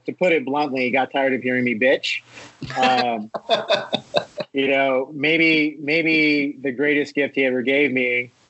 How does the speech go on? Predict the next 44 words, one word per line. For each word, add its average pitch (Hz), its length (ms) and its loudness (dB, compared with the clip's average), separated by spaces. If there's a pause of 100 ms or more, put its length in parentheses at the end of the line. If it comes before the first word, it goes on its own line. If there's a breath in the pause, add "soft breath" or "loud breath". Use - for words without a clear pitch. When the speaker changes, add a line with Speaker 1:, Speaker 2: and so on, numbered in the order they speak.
Speaker 1:
Now, 143 100 0
mind 156 280 2
you, 131 140 2
he's 147 240 0
a 139 480 0 (160)
ex-Army 147 520 0
Ranger, 127 400 0
so 127 160 0
he's 123 180 0
very 139 300 2
much, 135 460 0 (440 loud breath)
"I'm 156 160 0
not 147 220 2
gonna 139 240 0
hand 139 320 0
you 147 400 2 (280)
the 131 260 0
absolute 147 640 0
keys 160 260 0
to 165 60 -2
the 151 100 0
kingdom, 170 360 0
and 147 100 0
I'm 139 60 0
gonna 135 240 2 (360)
help 208 160 2
you 147 120 2
get 156 200 2
there." 127 300 2
And 123 180 -2 (460 loud breath)
he 175 140 -2
flew 202 220 0
down 175 380 2
from, 143 200 -2
uh, 131 340 2
from 131 180 -6
Washington, 127 840 0 (480 loud breath)
booked 170 260 0
a 156 320 2
suite 151 400 0
at 143 120 -6
the 139 80 -4
Roosevelt 147 440 0
Hotel. 135 640 -2